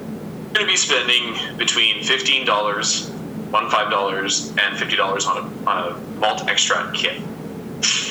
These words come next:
Start small. Buy the, buy the equipment you'll need for that. After that,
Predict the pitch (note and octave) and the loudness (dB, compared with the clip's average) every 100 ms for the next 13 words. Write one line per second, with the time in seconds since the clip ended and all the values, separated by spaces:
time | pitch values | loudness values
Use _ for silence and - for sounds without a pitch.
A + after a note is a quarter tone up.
0 | - D#2 D2 C#2+ - - C3 A#2+ - B2+ | -6 -8 -8 -8 -4 0 2 2 2 2
1 | A#2+ A#2+ A#2 - - A2+ G#2+ B2+ C3 G2+ | 2 0 -4 -8 -4 2 4 4 0 -2
2 | - - B2+ C3 D3 D3 C#3+ - C3+ C3 | -6 0 2 4 2 -2 -2 0 0 0
3 | A#2+ G2+ G#2+ A2+ - - - G#2+ G2+ G#2 | -2 2 2 0 -2 -8 -4 0 2 2
4 | F#2+ F2+ - - - - - - - - | 2 0 0 -4 -6 -10 -10 -10 -10 -10
5 | - - G#2+ - D#3+ D3+ C3 - - - | -8 0 2 2 0 2 4 2 -2 -6